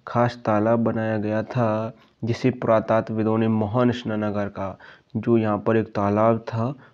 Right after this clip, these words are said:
जो यहाँ पे उसमें सीढ़ियाँ भी लगी थी और उसके चारों तरफ शायद रूम भी बनाए गए थे, उसे पुरातात्विदों ने महान स्नानागार कहा। जो आजकल की बाथरूम रहती है इस तरह, वहाँ पर वो तालाब नहाने के लिए था,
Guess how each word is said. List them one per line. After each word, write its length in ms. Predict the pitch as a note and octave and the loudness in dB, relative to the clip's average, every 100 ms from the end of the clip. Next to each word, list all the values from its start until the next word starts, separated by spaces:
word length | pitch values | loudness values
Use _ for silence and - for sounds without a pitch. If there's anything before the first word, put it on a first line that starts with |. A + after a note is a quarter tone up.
| _ | _
जो 400 | - A2+ A2+ A2+ | -2 0 2 2
यहाँ 200 | A2 G#2+ | 2 -2
पे 240 | G2 A#2 A2 | -4 -2 -2
उसमें 280 | A2 - A2 | -2 -4 -4
सीढ़ियाँ 480 | A2 G#2+ G#2 A2 A#2 | 0 0 0 0 0
भी 80 | |
लगी 260 | A2 G#2+ A2 | 0 -2 -4
थी 300 | A2 C3+ D#3 - - _ | -6 -6 -8 -12 -20 _
और 100 | - | -8
उसके 200 | A2 - | -8 -8
चारों 320 | A#2 G#2+ G#2 G#2 | -8 -4 -4 -4
तरफ 220 | A2+ A2+ | -6 -6
शायद 280 | G#2+ A2 A2+ | -6 -4 -4
रूम 340 | A2 G#2 G#2+ | -4 -2 -2
भी 100 | A2 | -2
बनाए 640 | A2 G#2 G2+ G2+ G#2 G#2 | -4 -4 -4 -4 -6 -6
गए 220 | G#2 G#2 G2+ | -6 -6 -6
थे, 160 | A2+ C#3 - - _ - | -6 -8 -8 -20 _ -8
उसे 260 | A#2 B2+ | -4 -2
पुरातात्विदों 840 | A#2 A#2 G#2+ G#2 G#2+ G#2 G#2+ G#2+ A2 | 0 2 2 4 0 0 -2 0 2
ने 220 | A2+ C#3+ - - - | 2 0 -4 -14 -4
महान 420 | A2+ G#2+ A#2+ A#2+ | 0 2 4 4
स्नानागार 600 | A#2 A2 A2 G#2+ G#2 G2 | 4 0 2 2 2 0
कहा। 360 | G2+ G2 G2+ - - - - A#2+ | -2 -2 0 -2 -10 -18 -4 2
जो 340 | A#2+ B2 A#2+ | 6 6 6
आजकल 380 | G#2 G#2+ - D3+ | 4 0 0 2
की 60 | C3+ | 4
बाथरूम 480 | A#2+ A#2 A#2 C#3 C#3+ | 4 2 2 0 2
रहती 220 | C#3 D#3 | 2 2
है 60 | |
इस 140 | C#3 - | 2 2
तरह, 200 | A#2+ B2 | 2 4
वहाँ 260 | A#2 A2 A2 | 4 2 0
पर 200 | A2+ A2+ | 0 0
वो 140 | A2 | 0
तालाब 380 | A2 A2 A2+ A2+ | -4 -2 0 0
नहाने 300 | G#2+ A2+ B2 | 0 0 0
के 100 | C3+ | 2
लिए 160 | C#3+ | 2
था, 240 | C#3 C#3 | 0 -4